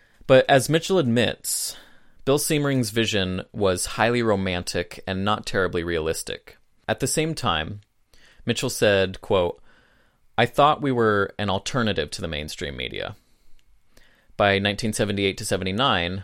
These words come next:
about the time that Morning Edition began, N P R made a real major change of pace to move from being an alternative to being competitive.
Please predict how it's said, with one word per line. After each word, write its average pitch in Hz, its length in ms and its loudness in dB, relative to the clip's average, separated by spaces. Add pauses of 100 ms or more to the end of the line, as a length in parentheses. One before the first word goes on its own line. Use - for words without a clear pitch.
about 107 280 2
the 123 60 -6
time 95 280 -2
that 90 100 -2
Morning 90 460 -6 (120)
Edition 107 440 -4
began, 71 480 -10 (440)
N 120 140 -2
P 135 180 0
R 101 160 4
made 95 220 -2
a 90 60 -2
real 113 380 0
major 113 420 0
change 90 400 -6
of - 120 -8
pace - 520 -8 (240)
to - 100 -4
move 95 320 -2
from 98 160 -6
being 90 260 -4
an 85 120 -8
alternative 131 720 -2
to - 100 -10
being 98 220 -4
competitive. - 760 -4